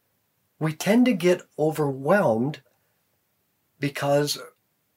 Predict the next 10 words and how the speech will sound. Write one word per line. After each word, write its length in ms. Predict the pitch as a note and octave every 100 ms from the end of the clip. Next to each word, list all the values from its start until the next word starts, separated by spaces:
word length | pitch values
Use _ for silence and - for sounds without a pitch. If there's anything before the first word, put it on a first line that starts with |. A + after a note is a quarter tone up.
| _ _ _ -
we 220 | D3 F#3+
have 400 | D#3+ D#3 C3 B2
bitten 360 | F3 G3 G3+
off 400 | F3 C#3 C3+ -
way 560 | C3+ C3 F3 G#3 G#3+ G3+
more 300 | F#3+ F3 E3+
than 180 | D#3+ D3
we 120 | D3+
can 180 | D3+ C3+
chew. 460 | - D3+ A#2+ G2+